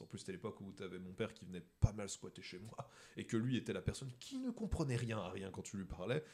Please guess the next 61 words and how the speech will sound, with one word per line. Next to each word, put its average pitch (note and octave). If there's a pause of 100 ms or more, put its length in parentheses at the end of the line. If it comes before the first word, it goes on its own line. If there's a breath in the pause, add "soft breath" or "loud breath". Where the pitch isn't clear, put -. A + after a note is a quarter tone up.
(120)
Donc -
tu -
parlais F#2+
à F2+
du F#2
vide C#3
et F#2+
en F2+
fait, A#2
les G2+
seules A#2+
personnes G#2+
avec E2+
qui -
tu -
parlais C3 (360 soft breath)
n'étaient G2
pas A2+
sur A2+
la F2+
même G2
longueur F#2
d'onde F2+
que G2
toi. A#2
Donc F#2 (300)
il F#2
y -
a B2
eu D#3+
cette F#2+
grosse G2+
solitude. F#2+
J'ai F2+
eu F#2
quelques F#2+
personnes F#2+
fatalement. G#2
Fatalement, G2
bah, E2+
après, G#2+
euh, - (240 soft breath)
bah, -
je -
t'ai F#2+
rencontré, E2+
on F#2+
s'est -
rencontrés. F#2
Donc F#2+ (200 soft breath)
techniquement, A#2+
c'est A2+
que B2+
j'ai -
quand -
même G#2+
réussi G#2+
à F#2+
braver G2+
cette A2
solitude. C#3